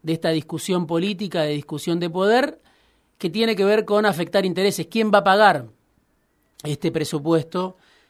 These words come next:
¿Quién va a hacer el esfuerzo, el sacrificio? Después de largos años ya de sacrificio para gran parte de la sociedad argentina. Tarifas, planes alimentarios, educación y la inflación como gran ajustador. Esto lo decía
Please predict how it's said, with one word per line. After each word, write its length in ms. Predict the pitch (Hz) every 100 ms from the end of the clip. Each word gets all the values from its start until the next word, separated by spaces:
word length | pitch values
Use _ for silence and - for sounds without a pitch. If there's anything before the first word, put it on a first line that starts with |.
| _
¿Quién 220 | - 208 202
va 40 |
a 20 |
hacer 240 | 180 208 196
el 80 | 170
esfuerzo, 500 | - 190 180 170 170
el 80 |
sacrificio? 880 | 151 147 147 147 180 156 175 170 196 - _ _ _ _ _ _ _ _ _ _ _ _ _ _ _ _ _ _
Después 340 | 170 170 240 254
de 80 |
largos 380 | 220 220 196 180
años 520 | 214 180 139 120 - _ _ _
ya 480 | - 196 160 117 113 _ _ _ _
de 120 | 139
sacrificio 680 | - 131 143 135 160 - 165
para 440 | 156 156 160 175 -
gran 240 | 160 160
parte 240 | 156 156 151
de 120 | 139
la 80 | 135
sociedad 340 | 139 147 147
argentina. 640 | 143 143 131 143 120 117 110 _ _ _ _ _ _ _ _ _ _ _ _ _ _
Tarifas, 480 | 190 202 254 - 247
planes 300 | 220 208 196
alimentarios, 720 | 185 185 185 175 226 220 202 -
educación 580 | 190 220 233 226 269 269
y 140 | 240
la 60 | 240
inflación 540 | 233 233 - 262 190
como 220 | 170 165
gran 200 | 175 185
ajustador. 680 | 175 165 135 165 170 190 170
Esto 200 | 165 170
lo 100 | 160
decía 600 | 147 143 165 156 139 131